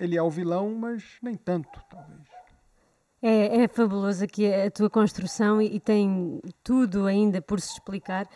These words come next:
Speaker 2: mas eu acho que a melhor maneira é até de entrarmos em contacto, é ler-vos aqui um bocadinho do livro. Eh, isto ainda é só talvez a, a fase em que o Juva estava, eh,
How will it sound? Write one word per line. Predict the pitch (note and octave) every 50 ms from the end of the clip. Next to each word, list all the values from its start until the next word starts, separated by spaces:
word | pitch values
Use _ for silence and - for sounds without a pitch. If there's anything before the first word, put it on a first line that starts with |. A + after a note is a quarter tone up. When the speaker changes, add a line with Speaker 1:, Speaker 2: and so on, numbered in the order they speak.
| - - - _
Speaker 2:
mas | G#3 G3
eu | G3 A3+
acho | A3+ A#3 A#3+ - -
que | - B3
a | A#3
melhor | A#3 A3+ A3 G#3+ G#3 G3
maneira | G3+ G3+ G3 G3 G3 G#3 G#3 A3+
é | A3+ - - G3+ G3+
até | G3 - - F#3+ F#3
de | E3+ D3+ D3+ F#3
entrarmos | F#3 F#3 F3+ - E3 E3 D#3+ F3 E3+ E3+
em | F#3+ F3
contacto, | - F#3 F#3 F3+ - F#3 F#3+ F#3 - - A3
é | G#3 - A3 A3+
ler-vos | A#3+ B3+ B3 G#3 G3+ G#3+
aqui | A3+ - - A#3+
um | A#3
bocadinho | A3 - - A3+ G#3 F#3+ G#3+ A3 G#3+
do | G3+ F#3+ F#3+ F3+
livro. | F#3 G3 G3+ F#3 G#3+ A#3 B3 - - - - _ _ _ _ _
Eh, | G3 G3 F#3+ F#3
isto | - G3+ - - A#3+
ainda | A#3+ A#3+ A3+
é | A3+ A3
só | G#3 - - A#3 A3
talvez | - - G3+ F#3+ F#3+ F3+ G3+ G#3 G#3 F3
a, | G3+ G3
a | - - G3
fase | - - - - G3+ G3 G3 F3+ E3 D#3+ D#3+ D#3 D#3 D#3 - -
em | E3+ F3+ F#3 -
que | - - G3
o |
Juva | F3+ D#3+ D#3 G3+ G#3 G3 E3+ F3 F#3
estava, | F3+ - - - G3 F#3 F#3 F3+ D3+ D#3 D#3+ D#3+ D#3 D#3+ - _ - _ _ _ _ _ -
eh, | G3+ F#3 F3+ F3 F3 F3 E3+ F3 E3+ -